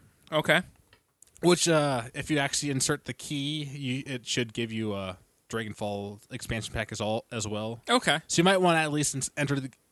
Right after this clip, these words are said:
Speaker 2: uh, install it
Speaker 1: I th-,
Speaker 2: beforehand. Just,
Speaker 1: okay.
Speaker 2: I d-, I'm not sure what, uh,
Speaker 1: Yeah.
Speaker 2: how it works, but, uh, if it, what, how it is, is if you have the Dragonfall or any, or if you, I had Kickstarted it and it gave me, like, four keys.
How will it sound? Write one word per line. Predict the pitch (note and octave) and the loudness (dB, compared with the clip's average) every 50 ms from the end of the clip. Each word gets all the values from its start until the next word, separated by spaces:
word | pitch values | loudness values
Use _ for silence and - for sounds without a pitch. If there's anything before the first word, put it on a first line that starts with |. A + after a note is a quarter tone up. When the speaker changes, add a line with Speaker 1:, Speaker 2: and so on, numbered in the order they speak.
| - A#2 | -10 -4
Speaker 2:
uh, | C3 B2 A#2 A#2+ - | -2 -2 -2 -2 0
install | D3+ C3+ - - - A#2 A#2+ B2 | 0 0 0 2 0 0 0 0
it | B2+ - - | -2 -4 -4
Speaker 1:
I | |
th-, | A#2 - | 0 0
Speaker 2:
beforehand. | F3 A#2 A2 A2 A#2+ A#2 A2+ A2 | 2 2 2 -2 -2 -6 -4 -2
Just, | - D#3 D3+ - D3+ | 0 0 2 2 2
Speaker 1:
okay. | A#2 G2 F#2 - - - | 0 0 -2 -8 -8 -2
Speaker 2:
I | C3+ C3+ B2+ | 0 0 0
d-, | B2+ - | 0 0
I'm | C#3 C3+ B2+ | -2 -2 -2
not | B2 A#2+ A#2+ | -2 -2 -4
sure | - B2+ A#2+ A#2 A2+ | -4 -4 -4 -4 -4
what, | A2 A2 A2 G#2+ G#2+ | -4 -6 -8 -8 -8
uh, | G#2 G2+ G2 G2+ F#2+ _ _ _ _ _ _ _ _ _ _ _ _ _ _ - | -8 -8 -8 -10 -12 _ _ _ _ _ _ _ _ _ _ _ _ _ _ 6
Speaker 1:
Yeah. | D#3 C#3+ A#2+ G2+ F2 - - _ _ - | 6 8 8 6 2 -6 -18 _ _ -8
Speaker 2:
how | - - B2 A#2 | -2 0 0 0
it | G#2+ | 0
works, | A2+ A#2 A#2 A#2 G#2+ - - - | -2 -4 -4 -4 -4 -6 -6 -6
but, | - G#2 G2 G2 - _ _ _ _ _ _ _ _ _ _ _ _ _ _ _ _ _ _ _ _ - | -6 -6 -8 -8 -8 _ _ _ _ _ _ _ _ _ _ _ _ _ _ _ _ _ _ _ _ -6
uh, | C3+ D3+ C#3 | -6 -4 0
if | D#3+ D3+ D3 | 0 0 0
it, | D#3+ C#3+ D#3+ | 0 -2 0
what, | D#3+ D#3+ - | 0 0 0
how | - E3 E3 D#3 D#3 | 0 0 2 4 4
it | D3+ D3+ | 4 4
is, | D#3 D3+ C#3 C3+ | 2 2 2 0
is | C#3 C3+ B2+ - - - | 0 0 0 0 -2 -2
if | D3 C3 - | -4 -2 0
you | D3+ D3+ C#3+ | 2 2 4
have | D3+ D3+ D3+ D#3 D3 D3 - _ _ - | 4 4 4 4 2 -2 -10 _ _ -12
the | B2+ B2 | -12 -8
Dragonfall | B2+ - C3 C3+ C3 C3 - C3+ C3 B2+ B2+ B2+ B2+ B2+ | -2 -2 0 0 0 -2 -2 -2 0 0 0 0 0 0
or | A#2+ A2+ G#2+ | -2 -4 -4
any, | A#2+ B2 B2 B2 A#2+ A#2+ - _ _ _ - | -4 -2 -2 -2 -4 -6 -8 _ _ _ -8
or | B2 A#2+ A2 | -6 -6 -6
if | - - | -4 -4
you, | A#2+ A2+ G2+ - | -6 -6 -6 -2
I | - C3 C#3 | 0 2 2
had | B2 A2 | 2 0
Kickstarted | - A#2+ G#2 - - G#2 G2 F#2 F#2+ G2 | -4 -8 -8 -6 -6 -8 -6 -8 -8 -10
it | G2 | -8
and | G2 G#2+ | -8 -8
it | G#2 | -8
gave | G2+ G#2 G2+ | -6 -8 -8
me, | G#2+ G#2 | -8 -8
like, | G2 G2 - | -8 -8 -8
four | - - A#2+ A2 A2+ | -4 -4 -4 -4 -4
keys. | - - - A#2+ G#2+ G2+ F#2+ F#2 F#2+ F#2+ - - - | -6 -8 -10 -10 -8 -10 -12 -10 -10 -10 -10 -10 -12